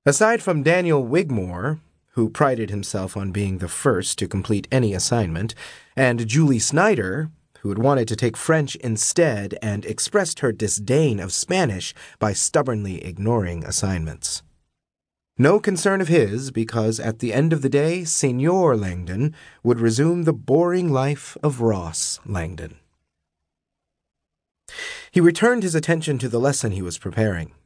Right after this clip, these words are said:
hoping to instill in his students that learning a language was more than memorizing a new vocabulary with a different grammatical system. Once the Spanish language had sunk into their thick skulls, they would never again see things in quite the same way.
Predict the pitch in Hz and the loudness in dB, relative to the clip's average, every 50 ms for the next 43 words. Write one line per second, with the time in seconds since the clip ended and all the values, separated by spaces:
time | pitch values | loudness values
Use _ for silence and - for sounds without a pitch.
0 | _ _ - 120 113 - 110 104 - 110 101 98 98 - - - 165 165 160 151 | _ _ -2 -2 -2 0 -4 -2 -2 -2 -2 -2 -2 -2 0 2 2 4 4 2
1 | 135 110 104 104 - - - 139 139 131 127 113 - - - - - - - _ | 2 0 -2 -2 -4 -2 2 2 2 2 0 -4 -6 -8 -10 -14 -20 -20 -12 _
2 | - 127 117 - 139 127 147 170 185 190 185 165 139 131 127 123 143 151 143 120 | -2 -2 0 2 4 4 4 4 4 2 0 0 0 0 0 0 0 0 0 -2
3 | 120 113 117 110 107 - 113 117 120 131 143 151 143 120 107 107 107 110 117 143 | -2 -2 -2 -2 -4 -2 0 0 2 2 2 2 2 0 0 0 0 0 2 2
4 | 143 110 92 92 90 90 82 95 90 92 98 101 117 143 143 - 98 92 - - | 2 0 0 -4 -4 -4 -6 -4 -4 -4 0 2 2 2 2 2 -2 -4 -4 -4
5 | 113 135 147 131 113 90 85 82 78 82 82 85 82 87 90 82 - 127 - - | -4 -2 0 0 -2 -2 -2 -4 -6 -6 -6 -8 -8 -8 -6 -2 -2 -2 0 0
6 | 110 92 - - 98 95 101 110 110 104 104 - 85 - - 113 113 - - 78 | -4 -4 -4 -4 -4 -2 0 0 0 -2 -2 -4 -4 0 0 2 0 0 -2 -6
7 | 76 78 - _ _ _ _ _ _ _ _ _ _ _ _ _ _ _ _ _ | -10 -12 -16 _ _ _ _ _ _ _ _ _ _ _ _ _ _ _ _ _
8 | _ _ - - - - - 139 170 196 165 - - 175 165 - - 175 175 175 | _ _ -16 -14 -6 2 4 4 4 4 2 -2 -4 -4 -2 0 2 2 2 2
9 | 165 156 - 156 156 165 165 151 156 151 143 131 - - - 160 143 143 147 - | 0 -2 0 2 2 2 2 0 -2 -2 -2 -4 -2 -2 0 0 0 0 -2 -4
10 | - 135 131 - 127 120 117 113 113 - 139 131 - - - - - 131 127 127 | -6 -6 -4 -2 0 0 0 -2 -2 -2 -2 -2 -2 -2 -4 0 2 4 4 4
11 | 127 131 131 123 113 113 120 123 117 120 113 110 110 113 127 143 151 160 170 165 | 2 0 -2 -2 -2 0 0 0 0 0 0 0 2 2 2 2 2 4 4 2
12 | 160 156 160 147 131 107 95 90 87 - - - 123 127 131 - - 117 110 110 | 4 2 2 2 2 0 -2 -4 -6 -6 -6 -4 -4 -6 -6 -4 -2 0 0 0
13 | 110 113 - 113 110 110 - 113 117 131 - - 131 - - 143 143 143 147 147 | 0 0 0 -2 -2 0 -2 -2 -4 -4 -4 -6 -6 -2 0 0 2 2 0 0
14 | 165 165 127 - | 0 -2 -2 -6